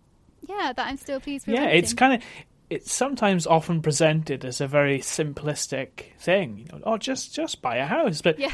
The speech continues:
Speaker 1: <laughs>
Speaker 2: it's a hugely complicated thing, isn't it? And, and it's a huge purchase. And you, you're right with those fees that, and what you said about thinking ahead about family, because if you buy a one-bedroom place and then two years you have to move,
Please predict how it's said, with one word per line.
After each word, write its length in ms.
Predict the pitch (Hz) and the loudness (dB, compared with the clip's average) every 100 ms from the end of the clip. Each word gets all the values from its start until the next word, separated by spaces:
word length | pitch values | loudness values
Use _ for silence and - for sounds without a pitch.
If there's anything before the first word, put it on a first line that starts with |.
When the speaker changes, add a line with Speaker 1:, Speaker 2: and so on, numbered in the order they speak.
| - | -6
Speaker 1:
<laughs> 140 | - | -4
Speaker 2:
it's 120 | 294 - | -2 2
a 100 | 180 | 2
hugely 760 | 127 202 320 349 320 - 143 | 2 0 6 8 6 4 -2
complicated 880 | 131 175 226 240 175 120 120 120 107 | -2 0 0 0 -6 -4 -6 -8 -12
thing, 560 | - - - 160 269 175 | -20 -14 -10 -8 -6 -6
isn't 200 | - 240 | -6 -4
it? 160 | 208 123 | -4 -6
And, 100 | 143 | -6
and 140 | 165 | -2
it's 120 | 156 - | -2 -2
a 60 | |
huge 420 | 143 196 214 165 | 0 4 4 2
purchase. 520 | - 190 185 - - - | 0 0 0 -6 -10 -8
And 100 | 151 | -6
you, 60 | 160 | 4
you're 140 | 165 | 6
right 240 | 165 214 180 | 8 6 4
with 160 | 147 | 0
those 260 | 151 143 - | 2 0 0
fees 440 | 202 208 123 113 | 0 0 0 -2
that, 260 | - 131 - _ _ _ _ _ _ _ - - _ _ - _ - | 0 0 0 _ _ _ _ _ _ _ -20 -20 _ _ -20 _ 2
and 360 | 160 151 147 | 4 4 2
what 180 | 147 156 | 2 2
you 80 | 165 | 2
said 300 | 147 165 151 | 4 6 6
about 460 | 151 139 131 123 - - - - _ | 6 4 6 4 -2 -20 -20 -20 _
thinking 460 | - 165 151 160 151 | -2 2 2 2 0
ahead 340 | 135 147 143 | 2 4 2
about 300 | 135 120 - | 2 -2 -4
family, 440 | 151 208 247 180 131 | 0 2 2 0 -4
because 260 | 139 143 | -6 -6
if 80 | 147 | -4
you 80 | 151 | 0
buy 240 | 139 202 | 6 6
a 60 | 185 | 6
one-bedroom 640 | 139 156 160 147 147 151 | 6 6 8 6 6 -2
place 340 | 143 143 127 - | 2 2 2 0
and 140 | 147 | 0
then 380 | 143 139 131 135 - _ _ - | 2 2 0 -10 -14 _ _ -6
two 200 | - 151 | 2 4
years 360 | 147 143 143 147 | 4 4 2 0
you 60 | |
have 140 | 135 - | -2 -4
to 80 | 135 | -2
move, 360 | 165 139 - | -2 -2 -4